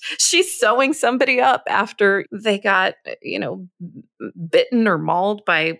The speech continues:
any number of roaming free animals. The pictures are incredible of what they get to show us. The one I think I've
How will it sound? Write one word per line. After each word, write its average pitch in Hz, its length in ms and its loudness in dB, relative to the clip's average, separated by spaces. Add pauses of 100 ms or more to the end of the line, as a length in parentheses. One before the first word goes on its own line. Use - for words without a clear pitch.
any 285 200 2
number 190 640 2
of 156 420 -4 (140)
roaming 233 500 4
free 202 520 -2 (520)
animals. 180 400 2
The - 80 -6
pictures 220 640 -4
are 170 100 -4
incredible 180 840 -4
of 165 140 -6
what - 160 -6
they 165 120 0
get 160 200 -8
to 170 80 -10
show 170 200 -6
us. 170 160 -4
The 175 120 -8
one 180 200 -2
I 180 100 -2
think 180 280 -12
I've 180 140 -8